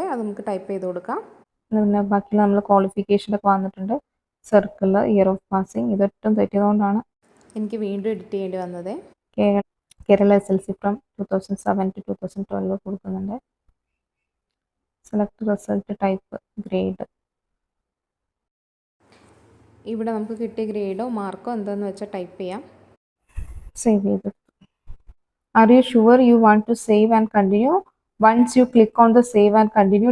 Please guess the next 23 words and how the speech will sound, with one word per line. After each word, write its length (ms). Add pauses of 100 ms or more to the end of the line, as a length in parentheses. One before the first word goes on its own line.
data 300
entered 340
cannot 320
be 140
modified. 420
നമുക്ക് 300
വീണ്ടും 320
മോഡിഫൈ 320
ചെയ്യാൻ 240
പറ്റില്ല, 340
എഡിറ്റ് 200
ചെയ്യാനുള്ള 360
ഓപ്ഷൻ 220 (100)
ഇല്ല. 120 (600)
അപ്പോൾ 140
നമുക്ക് 220 (260)
ഓക്കെ 320
കൊടുക്കാം. 340 (1500)
നമുക്ക് 240
പ്രിഫറൻസ് 500 (100)
കൊടുക്കാം. 380 (1600)
നിങ്ങൾക്ക് 300
ഇഷ്ടപ്പെട്ട 360